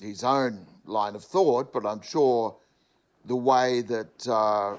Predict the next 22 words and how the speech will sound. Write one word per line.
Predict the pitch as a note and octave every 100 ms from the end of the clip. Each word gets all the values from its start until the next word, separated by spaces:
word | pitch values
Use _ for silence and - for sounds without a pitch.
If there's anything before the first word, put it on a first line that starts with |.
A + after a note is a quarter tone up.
| -
Aboriginal | B2 A#2+ A#2 F#2 A#2+
art | A#2 C3 A#2+ A2+ A#2
was | A2
taken | - C#3 B2 B2 A#2
into | B2 A#2+ A#2 A#2+ A2+ A2 G#2+
the | G2 A2
Biennale | A#2 A2 A2 G#2 G2+
of | E2
Sydney | - G#3 C3 A2 - _ - -
in | - A#2
Australia | G#2+ - D#3 A#2 G2+
was | A2 - - _ _ _ _
convincing | - D3 D#3+ D#3 - B2 G#2+
him, | C#3+ C3+ A2 G#2 - _ _ _ _ _
if | - G2
he, | G2 G2 -
he | A2+
needed | A2+ C#3+ C#3+ A2+
more | G#2 C3 C#3
convincing, | - G2+ G#2+ G#2+ - A2 G2
that, | G2+ G2+ -
uh, | G#2+ G2+